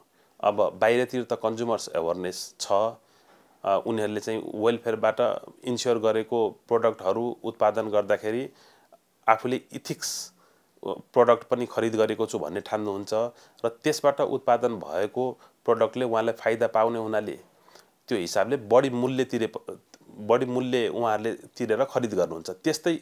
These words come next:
यदि कन्भिन्स गर्न सक्यो भने यो कन्ज्युमर्सहरूले पनि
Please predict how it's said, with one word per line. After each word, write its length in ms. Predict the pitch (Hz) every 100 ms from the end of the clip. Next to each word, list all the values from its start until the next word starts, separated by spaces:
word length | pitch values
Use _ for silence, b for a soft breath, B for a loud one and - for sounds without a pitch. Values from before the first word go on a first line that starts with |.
| 139
यदि 120 | 135
कन्भिन्स 440 | 131 131 131 120
गर्न 280 | 120 117 113
सक्यो 380 | - 110 135 101
भने 320 | 73 92 - B B B B 117
यो 80 |
कन्ज्युमर्सहरूले 800 | 113 135 131 139 143 135 120 131
पनि 300 | 131 131 98